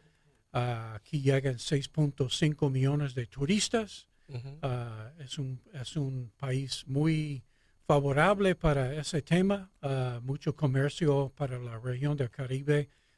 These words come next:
Speaker 1: viene por aquí, pero hay muchas amenazas.
Speaker 2: Ujú.
Speaker 1: Tenemos ya en dos mil veintiuno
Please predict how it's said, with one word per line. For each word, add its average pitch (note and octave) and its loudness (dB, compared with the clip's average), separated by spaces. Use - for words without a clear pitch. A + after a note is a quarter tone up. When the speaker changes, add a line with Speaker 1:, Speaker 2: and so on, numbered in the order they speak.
Speaker 1:
viene C#3 2
por C3+ -2
aquí, G#3 -4
pero C3 2
hay A#2+ -4
muchas C#3+ 2
amenazas. C#3+ -2
Speaker 2:
Ujú. B2+ -4
Speaker 1:
Tenemos C3 -6
ya C#3+ 4
en B2 -14
dos C3+ -2
mil C#3 4
veintiuno D3 2